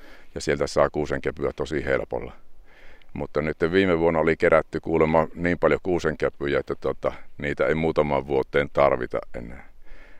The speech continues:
Niin sitten nyt tuli poikkeus, poikkeusvuosi tälle vuodelle, että he ottaa, niin kuin, metsikkökeräyksenä männynkäpyjä. Ja tämä on, niin kuin, poikkeuksellista, että yleensä männynkäpythän kerätään, niin, noista männyn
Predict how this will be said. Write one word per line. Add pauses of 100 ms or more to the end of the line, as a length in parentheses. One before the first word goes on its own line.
(140)
Niin
sitten
nyt
tuli
poikkeus, (280)
poikkeusvuosi
tälle
vuodelle,
että (600)
he
ottaa,
niin
kuin,
metsikkökeräyksenä
männynkäpyjä. (920)
Ja
tämä
on,
niin
kuin,
poikkeuksellista,
että
yleensä
männynkäpythän (280)
kerätään,
niin,
noista (140)
männyn